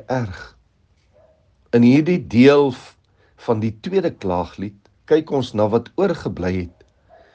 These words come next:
nadat die Here sy woede oor Juda en Jerusalem laat kom het. Ons sien in hierdie verse ook een van die groot redes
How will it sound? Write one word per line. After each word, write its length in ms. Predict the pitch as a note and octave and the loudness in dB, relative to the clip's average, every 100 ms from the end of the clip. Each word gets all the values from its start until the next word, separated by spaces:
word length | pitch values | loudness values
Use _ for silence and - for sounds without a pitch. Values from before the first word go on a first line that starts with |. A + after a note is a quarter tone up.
| _ _ _ _ - | _ _ _ _ -6
nadat 520 | F2+ A#2 D3+ C#3+ G#2+ | 2 4 6 4 2
die 120 | G2+ A2+ | 2 4
Here 180 | B2+ B2+ | 4 2
sy 260 | - G2+ F2 | -2 -8 -4
woede 340 | A2+ B2+ A#2+ - | -4 0 -2 -2
oor 120 | G#2 | -8
Juda 460 | D#2+ A#2+ B2 G#2+ - | -6 -4 -2 -4 -6
en 140 | G2 | -8
Jerusalem 580 | E2+ F2+ A2 C3+ A2 F#2 | -8 -8 -10 -10 -10 -10
laat 180 | E2+ - | -12 -14
kom 200 | - - | -16 -12
het. 240 | F2+ D#2+ _ _ _ _ _ _ _ _ _ _ _ _ A#2+ | -12 -14 _ _ _ _ _ _ _ _ _ _ _ _ -4
Ons 140 | A#2+ | -4
sien 160 | F3+ D#3+ | -2 0
in 80 | B2+ | 2
hierdie 240 | C3+ C#3+ | 4 2
verse 460 | - C3 C3 C3 - | 2 4 4 2 -4
ook 220 | B2+ - | -6 -2
een 140 | C3 B2+ | -2 -2
van 220 | - A2+ | -6 -6
die 80 | G#2 | -6
groot 460 | - C#3+ C#3+ C3+ G#2+ | -8 -6 -2 -2 -4
redes 640 | G2+ C#3+ D3 F#2 F2+ - | -6 -6 -6 -6 -8 -14